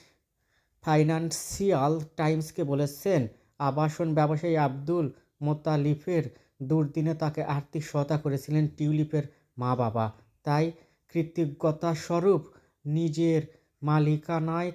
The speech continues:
থাকা একটি সম্পদ টিউলিপকে দিয়েছেন। বর্তমানে সত্তর বছর বয়সী আব্দুল মোতালিব দক্ষিণ পূর্ব লন্ডনে বসবাস করেন।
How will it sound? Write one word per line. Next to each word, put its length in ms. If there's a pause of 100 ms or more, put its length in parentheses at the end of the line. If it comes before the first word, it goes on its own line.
থাকা 380
একটি 460
সম্পদ 560
টিউলিপকে 680
দিয়েছেন। 460 (340)
বর্তমানে 420
সত্তর 380
বছর 260
বয়সী 340
আব্দুল 460 (340)
মোতালিব 420 (100)
দক্ষিণ 360
পূর্ব 260
লন্ডনে 360
বসবাস 480
করেন। 300